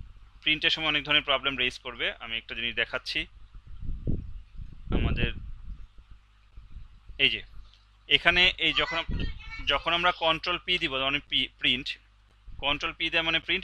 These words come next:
এখানে দেখতে পাচ্ছি আমাদের লাস্টে একটা কলাম কিন্তু নাই। কোনটা নাই? টিচারটা নাই। এখন আমার প্রয়োজন এটাকে আসলে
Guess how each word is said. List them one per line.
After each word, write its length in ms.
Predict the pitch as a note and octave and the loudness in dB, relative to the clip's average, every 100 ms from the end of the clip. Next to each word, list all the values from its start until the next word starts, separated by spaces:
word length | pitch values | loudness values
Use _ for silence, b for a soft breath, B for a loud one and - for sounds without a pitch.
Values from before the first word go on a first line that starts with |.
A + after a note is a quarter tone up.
| D#3+ | 2
এখানে 160 | D3+ D3 | 4 4
দেখতে 180 | D3 E3 | 4 2
পাচ্ছি 160 | D#3 - D#3+ | 0 0 0
আমাদের 160 | D3 C3+ | 2 6
লাস্টে 240 | A#2+ - D3+ | 6 6 0
একটা 120 | C#3+ C#3 | 0 -2
কলাম 200 | C3 C3 B2+ | 2 2 0
কিন্তু 200 | B2+ F3+ G#3 C3 | -6 -6 -2 2
নাই। 120 | A2 - - - - - - - - - - - - - - - - - - - - - - | 2 2 -14 -14 -14 -20 -20 -20 -20 -12 -6 -6 -6 -12 -12 -14 -18 -18 -14 -14 -12 -14 -10
কোনটা 220 | D#3+ D#3+ E3+ | -4 2 6
নাই? 120 | D#3+ A2+ A2+ - - - - | 6 4 2 0 -4 -12 -8
টিচারটা 1160 | D#3+ D#3+ D3+ - - - _ _ _ _ - C#3 | 0 6 6 6 -14 -20 _ _ _ _ -2 2
নাই। 100 | A#2+ G#2+ | 4 4
এখন 120 | A#2+ D3+ | 4 2
আমার 120 | D#3 - | 0 2
প্রয়োজন 300 | F3+ F3 C3+ B2+ | 4 6 4 2
এটাকে 240 | C3+ C3+ B2 | 4 6 6
আসলে 260 | - A#2+ | 6 2